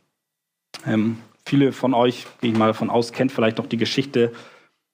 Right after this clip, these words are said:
wie Elia das Volk dann versammelt am Berg Karmel. Ähm, und dort kommt es dann zu einem großen Showdown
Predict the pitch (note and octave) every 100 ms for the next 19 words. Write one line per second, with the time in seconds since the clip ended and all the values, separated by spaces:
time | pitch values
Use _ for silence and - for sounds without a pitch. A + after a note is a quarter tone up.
0 | _ A#2+ B2 B2+ E3+ C3 C#3+ C#3+ _ _
1 | - A2+ - - - - C3 C#3 - A#2+
2 | A2+ A2+ - A#2 G#2+ C3 D#3+ D#3+ A#2+ A2+
3 | A2 G#2+ - - A2 - - A2 C3 C#3
4 | C#3+ C#3+ - _ _ _ _ - A2 G#2+
5 | A#2 A#2+ - _ _ _ _ _ _ -
6 | A#2 B2 B2 - A#2+ A#2 - A#2 A2+ A2+
7 | G#2+ A2 A2+ A2 G#2+ A2+ - A#2 A2 A#2
8 | - - C3 B2+ B2+ G#2+ A2+ B2